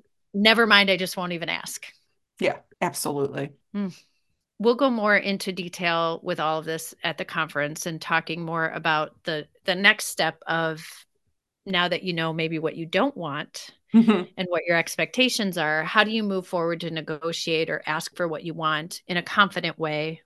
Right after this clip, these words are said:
Speaker 1: what words you can use, how you can say it, and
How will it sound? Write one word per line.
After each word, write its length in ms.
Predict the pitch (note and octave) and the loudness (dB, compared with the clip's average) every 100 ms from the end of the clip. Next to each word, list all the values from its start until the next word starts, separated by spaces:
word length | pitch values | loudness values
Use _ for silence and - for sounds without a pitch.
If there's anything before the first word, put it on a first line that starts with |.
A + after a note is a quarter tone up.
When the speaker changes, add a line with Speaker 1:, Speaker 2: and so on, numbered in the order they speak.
| _ | _
Speaker 1:
what 200 | D#3+ - | -8 -4
words 260 | F3+ F3+ E3+ | -2 -2 -4
you 80 | |
can 180 | E3 E3 | -8 -6
use, 460 | D#3+ D3+ D3+ - - - - _ _ | -4 -4 -6 -10 -14 -18 -20 _ _
how 140 | - | 2
you 160 | F3+ E3+ | 4 4
can 160 | F3+ D#3+ | -2 -6
say 400 | - D#3+ D3+ D#3 | -2 0 0 -2
it, 140 | - _ - | -6 _ -8
and 380 | D#3+ D#3 D#3+ | -6 -4 -6